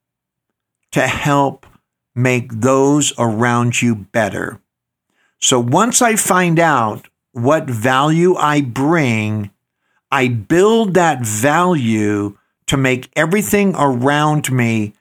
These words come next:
better from the inside out.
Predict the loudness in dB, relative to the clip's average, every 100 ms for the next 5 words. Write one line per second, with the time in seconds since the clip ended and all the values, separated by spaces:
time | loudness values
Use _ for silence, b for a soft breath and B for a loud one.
0 | _ _ -8 0 0 0 -2 -8 -16 _
1 | _ _ -4 0 0 -2 -2 0 2 2
2 | 2 2 2 0 -2 -6 -2 0 -2 -4
3 | -12 -14